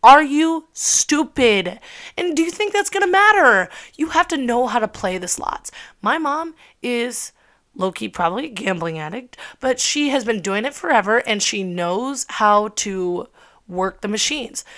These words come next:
I'm just kidding. I love my mom. She's not a gambling addict. She still pays the bills. And that is, uh, the defining line,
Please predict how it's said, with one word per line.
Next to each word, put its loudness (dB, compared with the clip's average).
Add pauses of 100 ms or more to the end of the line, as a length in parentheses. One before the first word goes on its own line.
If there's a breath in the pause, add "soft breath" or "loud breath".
(200 loud breath)
I'm 0
just 0
kidding. 0
I 2
love 0
my -4
mom. -8
She's -8
not -6
a -12
gambling -12
addict. -10
She -10
still -10
pays -8
the -14
bills. -10
And -2
that 2
is, -6 (320)
uh, -4
the -8
defining 0
line, 4